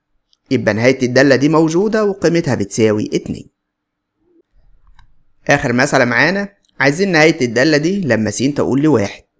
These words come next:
أول خطوة هنعوض عن السينات اللي عندنا بواحد، هتطلع معانا صفر على صفر، كمية غير معينة. هنلجأ للتحليل أو القانون أو القسمة المطولة أو الضرب في المرافق. هنا ممكن نضرب في المرافق عشان عندنا جذر تربيعي،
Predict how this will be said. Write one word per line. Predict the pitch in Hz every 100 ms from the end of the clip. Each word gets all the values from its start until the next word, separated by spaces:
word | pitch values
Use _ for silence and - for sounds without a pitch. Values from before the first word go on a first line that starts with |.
| _ _ _ _ _ _
أول | 110 104
خطوة | 90 151 147 151
هنعوض | 117 104 127 110
عن | 107
السينات | 98 - 117 127
اللي | 123
عندنا | 123 143 143
بواحد، | 139 147 175 180
هتطلع | 127 123 - 113
معانا | 113 117 131
صفر | - 127 110
على | 135
صفر، | - - - _ -
كمية | 117 135
غير | 123
معينة. | 139 123 92 73 - - _ _ _ _ _ _ _
هنلجأ | - 104 120 110
للتحليل | 95 - 104 - 110 139 156
أو | 113
القانون | 90 - 101 113 147 151
أو | 113
القسمة | 104 127 131 120
المطولة | 113 104 160 185 180
أو | - 135
الضرب | 147 139 143
في | 123
المرافق. | 143 123 - - _ _ _ _ _ _ _ -
هنا | 202 196
ممكن | 196 160
نضرب | 156 160 135
في | 135
المرافق | 117 123 196 220
عشان | 175 160 135
عندنا | 160 147 123
جذر | 135 135
تربيعي، | - 156 120 73 76 -